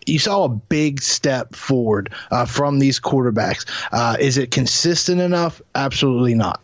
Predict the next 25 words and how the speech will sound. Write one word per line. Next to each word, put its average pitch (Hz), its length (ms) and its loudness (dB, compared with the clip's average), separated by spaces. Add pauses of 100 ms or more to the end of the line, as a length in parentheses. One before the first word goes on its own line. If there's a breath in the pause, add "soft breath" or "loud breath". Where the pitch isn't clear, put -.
Um, 107 360 0 (100)
they 123 120 2
just 143 240 2
went 156 220 0
in 135 160 2
pads 139 520 0 (480 loud breath)
yesterday. 147 800 2 (340 loud breath)
Um, 107 500 2 (240)
Sean 135 340 0
Reagan, 143 500 2
the 113 360 0
quarterback's 139 420 0
coach, 135 440 0 (280 loud breath)
uh, 107 180 2
Regan, 123 300 2
I 120 80 0
may 123 140 4
have 117 100 0
totally 110 340 -2 (220)
butchered 117 340 0
his 107 160 0
name 107 220 2
there, 98 180 2
but, 92 240 0 (300 loud breath)
um, 117 380 0